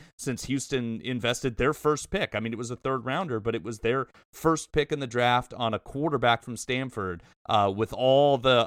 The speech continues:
uncertainty surrounding Deshaun Watson. 'Cause not only was Watson,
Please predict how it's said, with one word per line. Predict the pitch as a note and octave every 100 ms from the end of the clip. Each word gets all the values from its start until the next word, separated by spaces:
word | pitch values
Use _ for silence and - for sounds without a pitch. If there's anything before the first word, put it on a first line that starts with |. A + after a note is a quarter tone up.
| B2
uncertainty | A#2+ - C#3 A2+ A#2+
surrounding | A2+ - A2 A2+ G#2
Deshaun | G2+ A#2 G2+
Watson. | A2 A#2 A2
'Cause | G#2 G#2
not | F3+ B3
only | A#3
was | F3 C3
Watson, | B2 C3 C#3 - B2